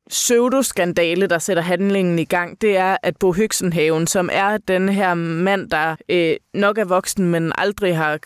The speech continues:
fået kappet navlestrengen til sin mor, som han stadig bor sammen med, og som pacer ham til, han skal blive første klejnetist, at han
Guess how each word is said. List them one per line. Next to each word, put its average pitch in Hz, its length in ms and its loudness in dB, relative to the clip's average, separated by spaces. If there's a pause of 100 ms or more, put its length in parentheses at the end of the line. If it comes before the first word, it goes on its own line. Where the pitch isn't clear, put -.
(280)
fået 180 280 0
kappet 185 380 -2
navlestrengen 160 680 -2
til 170 140 -6
sin 165 160 0
mor, 165 200 2
som 170 200 -4
han 143 100 -4
stadig 170 340 0
bor 190 200 2
sammen 147 320 -4
med, 143 120 -4
og 143 80 -4
som - 160 -6
pacer 175 400 -2
ham 131 160 -6
til, - 140 -6
han 151 160 -6
skal - 120 -18
blive 151 140 -4
første - 340 -6
klejnetist, 143 640 -8 (480)
at - 140 -4
han 202 340 0